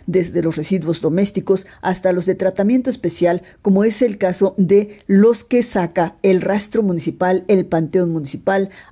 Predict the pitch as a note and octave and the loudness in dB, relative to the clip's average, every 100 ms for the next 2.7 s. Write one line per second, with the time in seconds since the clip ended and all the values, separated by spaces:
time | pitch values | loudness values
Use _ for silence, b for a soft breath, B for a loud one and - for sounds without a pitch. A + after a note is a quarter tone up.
0 | - G#3 F3 G3+ G3 F#3+ E3+ D3+ - G3+ | -2 0 2 2 2 0 -4 -2 0 0
1 | G3 F#3 F3+ F#3 F3+ F3 F3+ F3+ - F3 | 0 -2 0 0 -2 -4 -4 -4 -2 -6
2 | - - D#3+ D2+ G1+ - | -6 -6 -6 -6 -12 -16